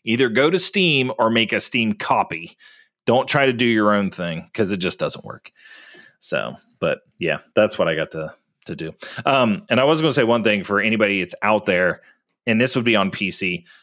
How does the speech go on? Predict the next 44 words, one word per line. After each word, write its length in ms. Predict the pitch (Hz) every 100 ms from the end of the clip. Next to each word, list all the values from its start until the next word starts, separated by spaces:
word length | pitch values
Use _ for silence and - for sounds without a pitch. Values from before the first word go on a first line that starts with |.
| _ -
I 40 |
really 260 | 104 202 196
wanna 140 | 135
start 240 | 120 127 101
playing. 160 | 113
I've 60 | 110
been 180 | 127 98 _ -
wanting 300 | 127 196 190
to 40 | 120
play 240 | - 110
City 260 | - 110 101
Skylines 720 | - 98 101 107 117 120 -
again 500 | 135 123 131 131 131 - _ _ _ _ _ _ _
and 220 | 107 101 98
start 220 | 110 107
to 60 |
build 260 | 90 104 85
cities 340 | 101 98 104
and 100 | 120
stuff. 280 | 113 139 135 -
Anybody 380 | 185 190 127 104
that 180 | 104 92
really 380 | 101 107 113
loves 220 | 107 104 -
to 80 |
play 240 | 90 107 101
those 220 | 104 101
games, 500 | 101 101 107 107 - _
hey, 180 | 131 104
hey, 340 | - 135 107
let 280 | 87 123 147
me 120 | 123
know 380 | 113 104 98 87
because 520 | 90 - 95 87 - - -
I'd 220 | 120 101
love 260 | 101 104 87
to 80 | 87
get 300 | - 107 -
some 200 | 90 85
tips 340 | 110 - -
and 100 | 80
tricks 320 | - 71 -
from 200 | - 76
you. 100 | 73